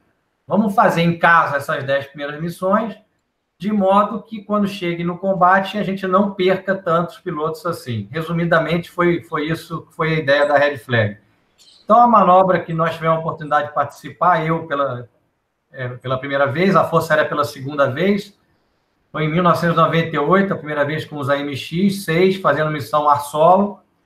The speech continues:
e eu tive a oportunidade de fazer em dois mil e oito, dez anos depois, é, com os F cinco já modernizados, em missão ar-ar.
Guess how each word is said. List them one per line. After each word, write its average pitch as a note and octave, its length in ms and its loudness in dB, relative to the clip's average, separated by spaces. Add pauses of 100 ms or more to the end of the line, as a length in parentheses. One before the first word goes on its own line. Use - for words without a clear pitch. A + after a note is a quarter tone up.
(440)
e G3+ 340 4
eu G3 160 4
tive F#3+ 160 -6
a G3 40 -2
oportunidade E3+ 580 -2
de - 80 -10
fazer E3+ 380 0
em F#3 80 -2
dois F3+ 180 2
mil F#3+ 180 0
e F3 120 0
oito, F3 420 0
dez D#3 260 0
anos D#3 240 -2
depois, D#3 720 -2 (440)
é, C#3+ 200 -2
com E3+ 140 -8
os C3 120 -2
F D#3+ 180 -2
cinco E3+ 320 -6
já E3+ 160 4
modernizados, F3 960 2
em F3+ 140 -4
missão F3 340 -2
ar-ar. C#3 460 2